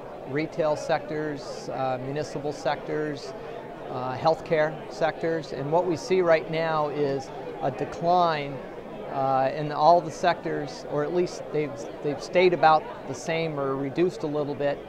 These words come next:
as compared to the municipal market. So as we track those, we look to see that those market sectors begin to recover and grow again,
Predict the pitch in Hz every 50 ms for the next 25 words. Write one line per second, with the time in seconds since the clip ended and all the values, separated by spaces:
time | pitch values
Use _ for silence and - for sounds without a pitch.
0 | - - - - - 151 151 - - - 151 - 120 151 156 156 143 143 143 135
1 | 135 135 143 143 156 156 - - 180 160 175 170 170 175 180 180 - 196 196 -
2 | - - - 160 143 139 135 - - - - - - 151 147 - 156 143 - -
3 | 165 147 156 175 175 - 185 180 180 175 - 151 151 156 175 180 - - 151 131
4 | - - 156 151 156 156 139 143 131 - - - - - - - 151 156 165 160
5 | - 156 156 160 156 - 170 151 - - 156 156 - 165 143 123 143 147 - 160
6 | 151 151 139 131 127 - - - 147 147 160 170 170 170 - 143 131 131 - 151
7 | 147 147 156 165 - - 165 160 165 175 180 185